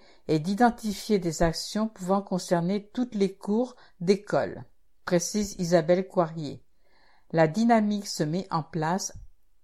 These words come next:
À l'élémentaire Pauline Roland, retenue comme premier site pilote,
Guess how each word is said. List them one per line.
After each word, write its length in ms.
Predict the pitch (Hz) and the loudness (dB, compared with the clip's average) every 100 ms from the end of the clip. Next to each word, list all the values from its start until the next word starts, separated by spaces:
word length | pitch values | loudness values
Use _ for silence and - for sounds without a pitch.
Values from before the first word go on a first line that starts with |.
| - - - - - - | -20 -20 -20 -20 -20 -6
À 120 | - 165 | 0 2
l'élémentaire 800 | 208 233 226 226 - 196 185 | 4 4 4 2 2 2 2
Pauline 340 | - 220 226 214 | 0 2 2 0
Roland, 520 | - 180 170 170 196 - - | 0 2 2 0 -4 -10 -20
retenue 560 | - 226 226 226 220 214 | 0 2 4 2 2 2
comme 240 | - 156 | 0 0
premier 380 | - 226 220 208 | -2 0 2 2
site 420 | - - 185 - | -2 -4 -6 -8
pilote, 480 | - 151 165 185 - | -6 -2 0 0 -4